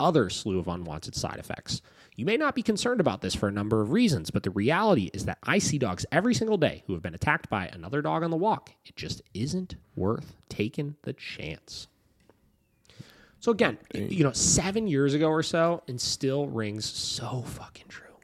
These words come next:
Speaker 1: right? So, so
Speaker 2: Yep.
Speaker 1: I write those things, right? And I make these posts, and I talk about this stuff on the podcast, to getting back to helping owners pass these things.
Speaker 2: Mm-hmm.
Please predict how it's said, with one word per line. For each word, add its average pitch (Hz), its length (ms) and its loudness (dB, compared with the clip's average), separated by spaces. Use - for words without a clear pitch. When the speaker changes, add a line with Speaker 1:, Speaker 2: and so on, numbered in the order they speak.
Speaker 1:
right? 92 280 -4
So, 208 160 0
so 196 160 2
Speaker 2:
Yep. 117 100 6
Speaker 1:
I 175 80 4
write 147 420 8
those 185 260 8
things, 90 380 -8
right? 120 80 -6
And 110 80 -10
I 123 60 -6
make 131 340 -6
these 151 160 -10
posts, 95 300 -10
and 98 40 -2
I 98 40 -2
talk 113 240 2
about - 140 2
this 110 100 6
stuff - 200 0
on 113 60 0
the 92 80 -2
podcast, 95 760 -4
to 220 360 6
getting 147 300 0
back 131 280 0
to 123 340 2
helping 135 460 0
owners 117 320 -2
pass 101 400 -4
these 147 260 -8
things. 233 400 -6
Speaker 2:
Mm-hmm. 95 240 -4